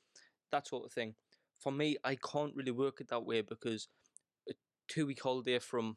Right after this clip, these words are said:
my normal job means that I actually get a chance to get ahead of the game a little bit with the business. So for me, I, I push everything in towards then, so every gap kinda,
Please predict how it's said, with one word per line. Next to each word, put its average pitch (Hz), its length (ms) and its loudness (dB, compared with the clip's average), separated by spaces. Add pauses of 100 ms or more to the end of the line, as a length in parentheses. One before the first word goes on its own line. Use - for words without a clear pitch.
(120)
my 110 100 0
normal 139 280 4
job 131 320 2 (160)
means 113 280 -6
that 110 240 2 (420)
I 117 60 4
actually 120 260 -2
get 123 120 0
a - 120 -10
chance 117 220 -2
to 135 80 0
get 113 140 2
ahead 117 200 -2
of 110 60 2
the 113 60 -2
game 113 260 0
a 110 60 2
little 113 220 -2
bit 110 200 0 (500)
with 117 180 -2
the 131 80 0
business. 147 500 -2 (480)
So 117 480 2 (160)
for - 180 -2
me, 135 220 4
I, 127 180 2 (140)
I 117 80 -6 (100)
push - 260 -2
everything 120 340 0
in 113 120 0
towards 113 320 0
then, 120 260 2
so - 360 -4 (480)
every 127 260 0
gap 123 260 -2
kinda, 117 440 -2